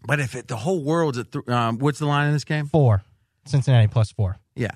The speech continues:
Speaker 1: If the whole world's at four and there's one four and a half, you just grab it. 'Cause whatever bet you're making on line moves
Speaker 2: Yeah.
Speaker 1: in your mind, you know, whatever risk you're taking, it, you know, you don't wanna lay minus a half.
Speaker 2: Yep.
Speaker 1: <laughs> Right? Even Fezzik doesn't wanna do
Speaker 2: Yeah.
Speaker 1: that.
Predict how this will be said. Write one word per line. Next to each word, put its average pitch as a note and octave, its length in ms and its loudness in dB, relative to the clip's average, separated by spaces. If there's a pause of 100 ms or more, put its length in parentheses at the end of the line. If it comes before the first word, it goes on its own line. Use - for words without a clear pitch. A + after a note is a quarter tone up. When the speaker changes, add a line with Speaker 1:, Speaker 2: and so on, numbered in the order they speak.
Speaker 1:
If A2+ 100 -6
the D3+ 100 2
whole G#3+ 180 2
world's F#3 300 2
at A#2+ 100 -4
four D3+ 320 2
and A#2+ 180 0
there's A#2 140 2
one C#3+ 240 0
four B2+ 240 -4
and B2 60 0
a A2+ 60 0
half, C#3 540 -2
you D#3 140 -6
just A2 200 -4
grab A#2 400 0
it. - 120 -14
'Cause B2 160 0
whatever F3 320 2
bet C#3 340 -2
you're C3+ 160 -4
making B2 400 -2
on G#2 200 -2
line A2 320 -2
moves C#3+ 200 0
Speaker 2:
Yeah. A2+ 220 4 (440)
Speaker 1:
in B2+ 140 2
your A#2+ 120 2
mind, C3+ 580 0
you B2+ 120 0
know, A#2 160 2
whatever A#2+ 460 0
risk A2 420 -2
you're C3 80 -2
taking, C#3 320 -2 (360)
it, - 260 -6 (380)
you D#3 80 -6
know, A#2+ 160 -4 (320)
you D#3 220 -2
don't F#3 240 2
wanna C#3+ 160 0
lay C#3 240 0
minus C3 380 -2
a G#2 40 -10
half. G#2 560 -2 (100)
Speaker 2:
Yep. A#2+ 200 4 (140)
Speaker 1:
<laughs> - 120 -14
Right? C#3+ 300 2
Even C#3+ 280 0
Fezzik C#3 360 0
doesn't A2 220 0
wanna G#2 180 0
do G2+ 120 0
Speaker 2:
Yeah. A2 100 6
Speaker 1:
that. A#2 260 -2